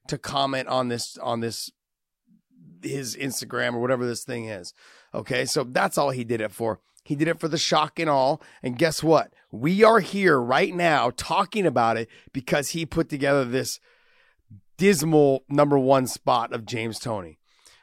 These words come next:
Overall, like, he doesn't even have, he doesn't even have Anderson Silva on there.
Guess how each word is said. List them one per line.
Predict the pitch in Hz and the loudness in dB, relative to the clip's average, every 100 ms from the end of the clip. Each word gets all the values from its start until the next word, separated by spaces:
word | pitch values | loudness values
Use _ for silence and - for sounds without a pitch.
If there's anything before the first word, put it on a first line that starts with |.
| _ | _
Overall, | - 180 180 165 143 139 143 | 6 6 6 6 6 4 0
like, | - 147 147 | -4 -4 -4
he | 196 | -4
doesn't | 240 | -2
even | 208 165 | 0 0
have, | 156 147 | 0 -2
he | 156 | -6
doesn't | 196 233 | -6 -4
even | 220 | 0
have | 180 151 - | 0 -2 -4
Anderson | 151 151 143 | -4 -4 -4
Silva | 131 147 120 | -4 -2 -2
on | 104 123 180 | -2 -2 -2
there. | 110 80 - | -4 -10 -18